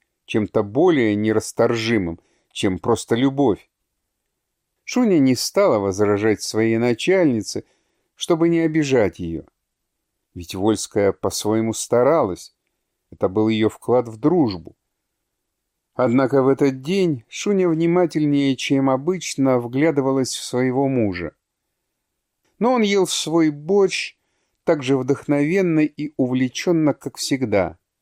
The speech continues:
Денисов с удовольствием ел, с удовольствием спал, смеялся,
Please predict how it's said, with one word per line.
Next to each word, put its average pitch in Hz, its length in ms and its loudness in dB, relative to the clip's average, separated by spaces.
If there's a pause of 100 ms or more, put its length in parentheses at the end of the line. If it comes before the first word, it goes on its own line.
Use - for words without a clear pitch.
(960)
Денисов 131 560 0
с - 100 -4
удовольствием 131 880 0
ел, 95 380 -6 (360)
с - 140 -14
удовольствием 120 800 0
спал, 120 680 -2
смеялся, 104 1080 -2